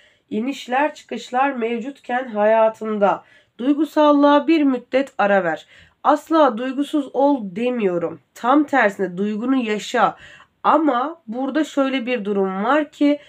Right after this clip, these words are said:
duygunu yaşarken bir yerde duygunla hareket etme. Benim mantığım da var. Benim de fikrim var ve mantığımı kullanmam gerekiyor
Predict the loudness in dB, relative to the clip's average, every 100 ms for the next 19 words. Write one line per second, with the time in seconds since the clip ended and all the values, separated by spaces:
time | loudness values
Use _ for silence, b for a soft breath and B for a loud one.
0 | B B B _ -6 -4 2 2 4 2
1 | 0 0 0 2 2 2 -2 0 2 4
2 | 2 -2 -2 -2 -2 -8 -6 -6 -4 -2
3 | -4 -6 -6 -6 -4 -6 -2 2 2 2
4 | B B _ -6 0 2 2 0 -2 -2
5 | 2 4 4 4 2 -4 -10 b b b
6 | -4 0 2 2 0 -4 -12 -6 -6 -4
7 | 0 0 0 -2 -4 -2 -4 -6 -6 0
8 | 2 0 -2 -2 2 2 2 0 -2 -4
9 | -4 -4 -4 -2 0